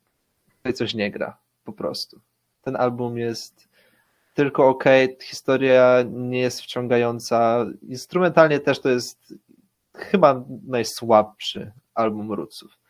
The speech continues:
To jest w ogóle ogólnie najsłabszy album Rootsów i, e, trochę szkoda, że to jest na razie ostatnia rzecz, którą oni wydali,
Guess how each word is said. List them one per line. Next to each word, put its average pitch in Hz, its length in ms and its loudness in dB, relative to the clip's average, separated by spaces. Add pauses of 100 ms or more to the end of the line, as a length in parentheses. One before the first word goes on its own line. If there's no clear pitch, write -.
(140)
To 143 80 -6
jest 135 100 -6
w - 20 -6
ogóle 160 360 6 (100)
ogólnie 139 360 0
najsłabszy 104 480 -6
album 117 260 -6
Rootsów 120 420 -8
i, 113 320 -4 (840)
e, 135 140 2 (240)
trochę 185 220 4
szkoda, 175 280 4
że 151 60 0 (140)
to 143 80 2
jest 143 180 2
na 139 80 4
razie 139 240 2
ostatnia 135 320 -6
rzecz, 127 160 -6
którą 135 360 -2
oni 127 260 -8
wydali, 127 520 0